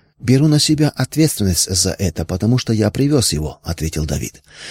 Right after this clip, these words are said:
«В Советском Союзе Библии в большом дефиците, потому что они здесь запрещены. А у нас нет возможности доставить в страну достаточно Библий, поэтому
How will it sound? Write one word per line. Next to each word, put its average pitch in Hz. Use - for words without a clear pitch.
«В -
Советском 156
Союзе 151
Библии 101
в 80
большом 98
дефиците, 82
потому 90
что 90
они 90
здесь 87
запрещены. 90
А 117
у 139
нас 180
нет 156
возможности 139
доставить 110
в -
страну 113
достаточно 110
Библий, 120
поэтому 160